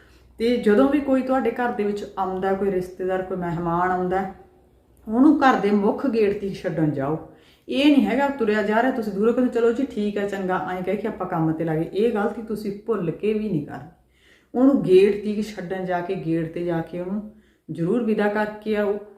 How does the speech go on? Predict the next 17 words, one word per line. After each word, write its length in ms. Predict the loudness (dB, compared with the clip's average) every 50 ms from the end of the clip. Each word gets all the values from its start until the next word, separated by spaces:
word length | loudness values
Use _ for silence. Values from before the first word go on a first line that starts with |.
| _ _ _ _ _ _
ਪਤਾ 260 | -8 -6 -4 0 4
ਨਹੀਂ, 200 | 4 4 4 2 -4 -6 -12 -18 -20 _ _ _ _ _ _ _ _ _ _
ਕਈ 220 | -4 2 4 4 4
ਵਾਰ 260 | 4 4 4 2 2
ਇਹ 220 | 4 2 2 2
ਹੁੰਦਾ 260 | 0 -4 -4 -2 -2
ਹੈ, 200 | -2 -4 -6 -8 -14 _ _ _ _ _ -6
ਆਪਾਂ 280 | -6 -6 -4 -4 -4
ਉਹਦੇ 160 | -2 0 0 0
ਨਾਲ 140 | 2 0
ਆਖਰੀ 300 | 0 0 -2 -4 -4 -4
ਵਾਰ 240 | -2 -2 -2 -2 -2
ਹੀ 60 | -2
ਮਿਲ 220 | -2 -2 -4 -4 -4
ਰਹੇ 260 | -4 -4 -4 -4 -6
ਹੁੰਦੇ 140 | -8 -10 -10
ਹਾਂ। 240 | -12 -12 -16 _